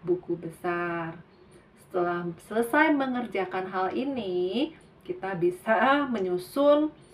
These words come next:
neraca saldo sebelum penyesuaian. Kemudian, secara opsional kita bisa menyiapkan neraca lajur. Lalu,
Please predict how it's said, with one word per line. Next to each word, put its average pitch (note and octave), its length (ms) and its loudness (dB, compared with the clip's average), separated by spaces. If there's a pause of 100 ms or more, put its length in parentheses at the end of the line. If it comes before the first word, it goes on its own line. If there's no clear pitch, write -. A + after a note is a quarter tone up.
(560)
neraca G3+ 480 2
saldo A#3+ 880 6 (480)
sebelum F#3+ 800 2 (720)
penyesuaian. F3 1400 0 (920)
Kemudian, F3+ 880 0
secara E3+ 400 -2
opsional F3+ 560 -2
kita G#3 240 -6
bisa F3+ 240 -2
menyiapkan G#3 960 -2 (480)
neraca E3 320 -4
lajur. F3 800 0 (880)
Lalu, F#3+ 720 6